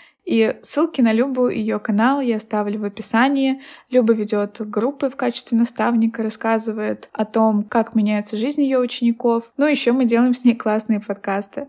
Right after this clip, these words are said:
Также подписывайтесь на этот подкаст, ставьте свои сердечки, это для меня очень важно. Подписывайтесь на соцсети подкаста. И в качестве задания к этому выпуску я предлагаю вам попробовать в течение хотя бы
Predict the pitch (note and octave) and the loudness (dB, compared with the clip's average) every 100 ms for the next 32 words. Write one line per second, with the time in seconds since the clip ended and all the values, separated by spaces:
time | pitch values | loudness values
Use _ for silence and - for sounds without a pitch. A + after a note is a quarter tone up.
0 | _ A#3 C4 C4+ A#3 A3 C#4 C#4+ A#3+ A#3 | _ 2 2 2 -2 -4 -4 -2 -4 -4
1 | - G#3 C4 D4 - A#3 A#3 A#3 A3+ A3+ | -4 -2 -2 -4 -6 -4 -4 -2 -2 -2
2 | - - A#3 - B3+ - G#3 G#3 G#3+ G3+ | -8 -2 -2 -2 -6 -2 -2 -2 -6 0
3 | B3 C#4 - A#3+ A3+ G#3+ G#3 G#3 G#3 - | 0 0 -2 -2 -2 -2 0 0 -2 -4
4 | - A#3 B3 A#3+ A3+ A3 A3+ A3 A3+ A3 | 2 2 2 0 2 0 0 -2 -2 -2
5 | G#3+ C4 C#4+ C4+ B3 A3+ A3 A3 G3+ G3 | -4 -4 -4 -4 -6 -4 -4 -4 -6 -4
6 | - A#3+ B3+ B3 A3+ - A3 A3 - A#3 | 0 0 0 -6 -8 -4 -2 -2 -4 -6
7 | A3 - D4 D4+ B3 B3 - A#3 A3 G#3 | -6 -2 -2 0 0 0 -2 -6 -4 0
8 | C4 D4+ A#3+ A3+ A3 G#3 G3+ A3 C#4+ C#4+ | 2 2 0 -2 -2 -2 0 -2 -2 -6
9 | - B3+ A3 A#3 A#3+ A#3 G#3+ A3 A3+ A#3 | -8 -4 -2 -2 -2 -4 -2 0 0 2
10 | A#3 A3+ G#3 G#3 C4+ C4+ B3 B3+ - A#3 | 2 0 -2 0 0 0 0 -2 -4 -8
11 | - A3+ G#3+ G#3+ G#3+ - G#3+ G#3 | -4 0 0 -2 -6 -4 -2 -2